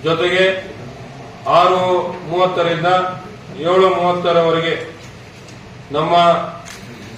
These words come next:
ಕರ್ನಾಟಕ ರಾಜ್ಯದ ಹೆಸರಾಂತ ನಟ ನಟಿಯರಿಂದ ಸ್ಯಾಂಡಲ್‌ವುಡ್ ನೈಟ್ಸ್ ಅನ್ನೋ ಕಾರ್ಯಕ್ರಮವನ್ನ ಆಯೋಜನೆ ಮಾಡಿರ್ತಕ್ಕಂಥದ್ದು.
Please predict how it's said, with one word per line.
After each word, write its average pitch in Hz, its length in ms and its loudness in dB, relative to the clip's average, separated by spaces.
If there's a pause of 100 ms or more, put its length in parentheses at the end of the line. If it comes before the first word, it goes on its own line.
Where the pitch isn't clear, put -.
(120)
ಕರ್ನಾಟಕ 180 460 2
ರಾಜ್ಯದ 170 400 4 (800)
ಹೆಸರಾಂತ 175 560 2 (1700)
ನಟ 160 160 -2
ನಟಿಯರಿಂದ 170 840 2 (1600)
ಸ್ಯಾಂಡಲ್‌ವುಡ್ 180 680 4
ನೈಟ್ಸ್ 175 280 -2
ಅನ್ನೋ 165 200 0
ಕಾರ್ಯಕ್ರಮವನ್ನ 160 800 0 (1040)
ಆಯೋಜನೆ 165 360 4
ಮಾಡಿರ್ತಕ್ಕಂಥದ್ದು. 160 1160 -2